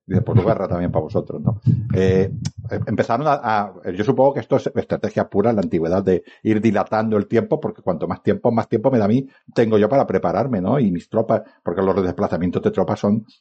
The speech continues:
relativamente lentos. Es verdad que los romanos lo hacían relativamente rápidos para la época, pero mover treinta mil hombres con su comida, con su bagaje y con todo, es difícil. Además,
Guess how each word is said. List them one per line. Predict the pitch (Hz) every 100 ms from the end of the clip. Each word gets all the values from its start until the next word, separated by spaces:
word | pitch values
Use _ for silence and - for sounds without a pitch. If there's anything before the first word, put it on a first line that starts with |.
| - -
relativamente | 92 87 90 90 98 90
lentos. | 90 113 117 87
Es |
verdad | 85 95
que | 92
los | 87
romanos | 87 95
lo | 104
hacían | 90 98 95
relativamente | 92 87 92 95 98 95
rápidos | 104 110 110 101
para | 104
la | 113
época, | 123 113 135 - _ _ _ _ -
pero | - 92 87
mover | 87 80 85 85 87
treinta | - 101 95
mil | 98 98
hombres | 101 95 98 -
con | 101
su | -
comida, | 104 92 104 98 104
con | 98
su | 110
bagaje | 98 110 - 101
y |
con | 101 90
todo, | 92 127 - - - -
es | 98
difícil. | - 147 131 127
Además, | 98 90 107 110